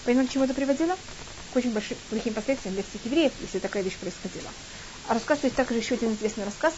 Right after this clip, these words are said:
о Раби Шмуэль ибн Гвиро-, э, Раби Шмуэль Ханагид. Нагид значит вождь. Так он назывался Шмуэль Ханагид. Вот вождь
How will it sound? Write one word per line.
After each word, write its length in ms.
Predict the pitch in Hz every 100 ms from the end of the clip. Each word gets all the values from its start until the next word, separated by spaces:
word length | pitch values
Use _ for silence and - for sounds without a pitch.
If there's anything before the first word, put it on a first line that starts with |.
| -
о 220 | 185 180 - - - -
Раби 240 | 220 214
Шмуэль 400 | 247 - 247 247
ибн 160 | 240 254
Гвиро-, 340 | 247 285 339 349
э, 220 | 233 226
Раби 220 | 220 214
Шмуэль 280 | 226 - 233
Ханагид. 360 | 247 269 269 392 - - - - -
Нагид 280 | - 220 285
значит 260 | - 269 247 -
вождь. 180 | 185 - - - - - - - - - - - - - -
Так 100 | 233
он 80 |
назывался 360 | 226 233 269 254
Шмуэль 300 | - 220 220
Ханагид. 340 | 208 202 - -
Вот 220 | - - - -
вождь 340 | 214 220 285